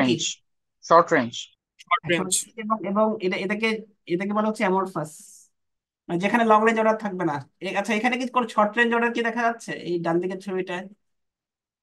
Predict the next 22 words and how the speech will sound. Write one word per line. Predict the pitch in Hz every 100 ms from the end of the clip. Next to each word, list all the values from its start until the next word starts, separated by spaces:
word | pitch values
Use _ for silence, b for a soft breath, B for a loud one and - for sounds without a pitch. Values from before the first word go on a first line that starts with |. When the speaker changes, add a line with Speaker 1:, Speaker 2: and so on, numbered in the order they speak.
| _ _ _ _ _ _ _ _ _ _ _ - 170
Speaker 1:
ছোট্ট | 233 226 247
অংশের | 247 247
মধ্যে | 247 247
একই | 233 233
রকম | 233 226
আছে | 226 247
না | 233
কোনো | 214
কোনো | 220 214
জায়গায়? | 202 220 240
যেমন | 202
মনে | 208 214
করো | 220
যে | 196
এ-, | 185 190
এইটুকুর | 214 233 233
মধ্যে | 233 220
একই | 220 226
রকম | 226 226
না? | 262 - _ _ _ _ _ _ _ _ _ _ _ _ _ _ _ _ _ _ _ _ _ _ -
Speaker 2:
ইয়েস, | 147 147
স্যার। | 156 127